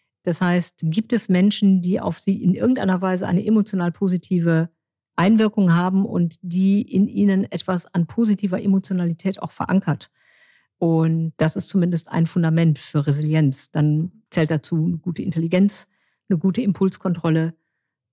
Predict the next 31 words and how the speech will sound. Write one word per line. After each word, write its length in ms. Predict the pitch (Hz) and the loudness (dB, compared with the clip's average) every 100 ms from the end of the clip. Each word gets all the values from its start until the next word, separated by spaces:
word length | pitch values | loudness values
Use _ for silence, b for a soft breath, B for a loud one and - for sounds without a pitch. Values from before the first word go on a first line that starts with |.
| - | -4
die 80 | 180 | -2
Fähigkeit, 580 | 202 185 - 175 160 | 0 0 -2 -2 -2
genießen 400 | - 180 190 - | 2 4 4 0
zu 140 | 147 - | -4 -6
können, 320 | - 156 160 | -4 -4 -2
die 100 | 175 | -6
Fähigkeit, 580 | - 175 175 - 165 160 | -6 -4 -4 -4 -6 -8
Freude 380 | - 165 175 190 | -4 -2 0 -2
zu 140 | - | -4
empfinden, 480 | 170 147 151 151 170 | -6 -4 -4 -4 -4
die 100 | 175 | -6
Fähigkeit, 640 | 190 170 165 165 165 _ _ _ _ _ _ - | -4 -4 -2 -4 -4 _ _ _ _ _ _ -2
sich 240 | 170 180 | 0 2
selbst 360 | 180 175 175 - | 2 0 -2 -10
in 120 | 180 | -6
einem 500 | 170 165 165 165 175 _ | -2 0 0 -2 -6 _
größeren 420 | - 170 165 - 165 | -6 0 0 0 -2
Ganzen 320 | 170 180 175 | -2 -2 -4
zu 120 | - | -8
verorten, 580 | - - 160 - 165 156 _ _ _ _ _ _ _ | -10 -4 -4 0 0 0 _ _ _ _ _ _ _
ein 200 | - 175 | -4 -4
positives 540 | 156 240 202 190 175 165 | 0 0 0 0 -4 0
Selbstbild 420 | 180 175 - 170 | -2 -2 -6 -6
von 160 | - 165 | -4 -8
sich 160 | 160 | -8
zu 100 | - | -8
entwickeln, 520 | 180 151 180 175 165 | -6 -4 -2 -2 -2
Ziele 320 | 151 - 180 165 | -2 -2 -4 -4
zu 200 | 170 156 | -6 -4
haben, 440 | 160 160 156 151 _ _ _ _ _ - | -2 -2 -2 -4 _ _ _ _ _ 0
Durchhaltevermögen. 1000 | 185 185 165 160 160 151 151 143 147 | 0 0 -4 -2 -2 0 0 0 -4